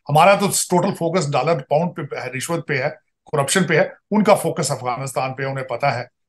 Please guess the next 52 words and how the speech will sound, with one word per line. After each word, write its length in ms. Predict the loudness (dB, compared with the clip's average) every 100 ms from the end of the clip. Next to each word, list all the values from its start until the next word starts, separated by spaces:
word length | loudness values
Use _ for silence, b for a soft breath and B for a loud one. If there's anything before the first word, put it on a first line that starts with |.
| -8 -4
कि 100 | 0
how, 220 | 4 2
how 300 | 2 -2 -2
to, 220 | -2 -10 -8 -6
how 100 | -4
to 260 | -6 -6
manage 240 | -6 -6 -8
the 120 | -10
country। 260 | -10 -10 -12 _ _ _
अ, 160 | -2 0
और 120 | 0
जिस 160 | 0 0
तरीके 240 | 2 4
से 80 | 4
वो 320 | 4 2 0 _ _ -2
इस 140 | 0
वक्त 140 | 2
they 140 | 4 6
are, 140 | 6
they 160 | 4 2
are 80 | 2
moving, 260 | 0 -2
they 200 | 0 2
are, 100 | 2
they 460 | -2 -10 -4 0 0
are 80 | -2
behaving 400 | -2 -2 -2 0
better, 260 | -2 -2
they 160 | -2 -2
are 80 | -2
behaving 300 | -8 -6 -4
mature, 380 | -4 -2 -2 -2 -4 _ _ -6
और 80 | -2
they 120 | 2
are 140 | 4 4
not 140 | 0 0
trusting 440 | -4 -4 -6 -4
you, 100 | -2
they 220 | 4 4
are 60 | 4
in 80 | 0
the 120 | -2
hands 500 | -2 -6 -4 -2 -4
of 80 | -4 -6
Qatar 220 | -4 -2
and 260 | -2 -4 -4
the 140 | -6 -6 _ _ -4
other 360 | 2 2 2 0
U 180 | 2 0
A 40 |
E 180 | 0 -4
states। 220 | -6 -8